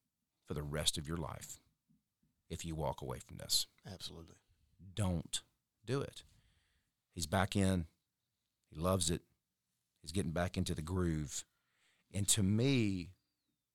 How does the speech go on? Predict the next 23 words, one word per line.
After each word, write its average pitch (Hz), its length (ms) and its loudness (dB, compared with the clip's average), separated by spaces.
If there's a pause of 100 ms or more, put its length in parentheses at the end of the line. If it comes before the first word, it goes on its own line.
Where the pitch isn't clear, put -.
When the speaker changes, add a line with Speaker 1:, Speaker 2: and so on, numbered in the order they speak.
(200)
Speaker 1:
the 87 80 -12
takeaway 98 480 0
for - 160 -8
me 90 640 0 (640)
and 85 100 -4
somebody 90 320 2
that 78 200 -4
does 92 240 2
things 85 260 -6
that 76 80 -10
are 76 60 -6
similar 85 440 2
to 69 80 -10
Jeremy 90 440 -4
in 73 80 -8
terms 80 320 -2
of 78 120 -10
developing 78 480 -6
talent 87 400 -6
in 73 60 -8
other 65 180 -8
people 71 560 -10 (640)
is 87 680 2